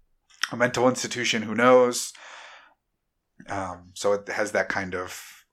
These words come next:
"I'm dying and I'm coming back, and I have the knowledge of everything that I had last time," and,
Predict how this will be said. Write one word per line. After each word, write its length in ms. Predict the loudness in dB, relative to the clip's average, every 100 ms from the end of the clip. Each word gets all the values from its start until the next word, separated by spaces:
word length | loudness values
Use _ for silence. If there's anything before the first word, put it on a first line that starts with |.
| -10
"I'm 140 | -8 -4
dying 340 | -2 -2 -4
and 80 | -8
I'm 60 | -8
coming 240 | -8 -6
back, 340 | -4 -2 -4 -6
and 80 | -4
I 40 |
have 160 | -4 -4
the 80 |
knowledge 360 | -6 -4 -4 -6
of 80 | -8
everything 440 | -8 -8 -8 -8
that 100 | -8
I 60 | -4
had 180 | 0 8
last 300 | 10 10 6
time," 460 | 4 4 2 -2
and, 220 | -6 -10